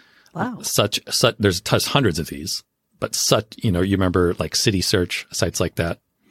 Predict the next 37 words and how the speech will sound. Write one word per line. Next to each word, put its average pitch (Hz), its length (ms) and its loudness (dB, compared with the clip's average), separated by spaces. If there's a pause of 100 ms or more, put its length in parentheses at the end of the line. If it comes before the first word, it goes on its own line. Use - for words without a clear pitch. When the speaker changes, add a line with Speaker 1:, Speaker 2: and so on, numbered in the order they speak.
(140)
Speaker 1:
Sure. 254 300 -10
Speaker 2:
Sites - 260 -6
like 120 120 4
that 113 160 6
are 92 80 4
still 95 280 4
out 90 140 4
there. 82 160 -2
They're 87 200 4
all 80 140 4
over 80 140 2
the 69 80 -8
place. - 420 -10 (1300)
In 101 120 0
fa-, - 180 2
I, 104 80 2 (380)
in - 100 -4
fact, - 260 2
I 78 80 4
think - 240 0
yellow 87 240 4
pages 76 400 -4
dot - 260 -2
com 82 280 0
is, 71 140 -6 (120)
is 101 100 -8
probably 78 320 -2
one. 78 220 -14 (580)
But - 160 -2
those 208 240 4
are 160 80 6
important 120 420 2
because 98 340 0
Google 107 420 2
goes 104 320 2
to - 140 -6
check - 340 0